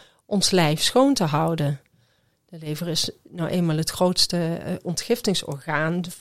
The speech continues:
van ons lichaam. Die moet, eh, de boel schoonhouden.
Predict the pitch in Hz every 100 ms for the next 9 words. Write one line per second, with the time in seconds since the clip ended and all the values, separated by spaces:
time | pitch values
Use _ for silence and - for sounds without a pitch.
0 | _ _ - 196 196 175 160 - 165 -
1 | 156 156 226 285 _ _ _ _ _ 185
2 | 196 185 - 160 160 165 185 208 175 -
3 | 233 247 160 147 170 165 233